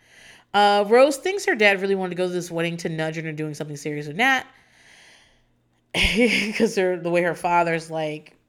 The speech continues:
talking about everything there. And then Nat calls. And Nat's had a long day at work. She's been there for a long time.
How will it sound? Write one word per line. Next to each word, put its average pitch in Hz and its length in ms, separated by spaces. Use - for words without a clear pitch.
talking 180 360
about 170 240
everything 170 340
there. 170 280
And 254 100
then 370 160
Nat 165 200
calls. - 480
And 196 640
Nat's 202 240
had 240 100
a - 20
long 208 200
day 220 120
at 247 80
work. 196 280
She's 156 160
been 156 140
there 165 80
for 165 160
a 160 60
long 160 200
time. 196 400